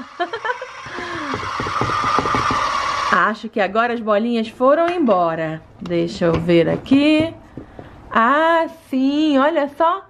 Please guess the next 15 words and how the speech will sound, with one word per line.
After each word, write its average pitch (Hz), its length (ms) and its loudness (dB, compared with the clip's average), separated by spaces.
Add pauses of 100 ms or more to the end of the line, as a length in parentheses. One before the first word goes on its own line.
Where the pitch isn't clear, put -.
(340)
Só 370 140 0
tem 339 280 -4
duas 381 300 2
bolinhas 339 540 -2
ali. 247 540 -2 (380)
Vou 226 120 2
bater 214 320 2
mais 269 400 2
um 269 80 -6
pouquinho 277 840 -2 (480)
pra 240 200 2
tirar 208 560 0
todas 262 520 2
as 285 160 0
bolinhas. 277 800 0